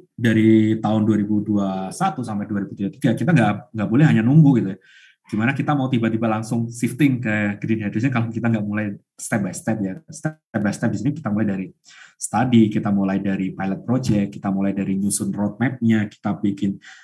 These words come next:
bikin regulasinya, polisinya mau gimana, financial insentifnya apa gitu untuk bisa,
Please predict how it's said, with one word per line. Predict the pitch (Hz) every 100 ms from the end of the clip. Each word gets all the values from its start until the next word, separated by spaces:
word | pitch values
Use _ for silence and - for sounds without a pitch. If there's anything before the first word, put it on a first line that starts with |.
| - _
bikin | 107 104 101
regulasinya, | 101 98 104 98 98 139 147 113 107
polisinya | 104 104 101 120 123
mau | 110 101
gimana, | 104 110 135 120 107
financial | - 101 101 - 104 101
insentifnya | 104 - 104 - - 107 101 101 -
apa | 113 117 113 110 104
gitu | 101 101
untuk | 101
bisa, | - 101 92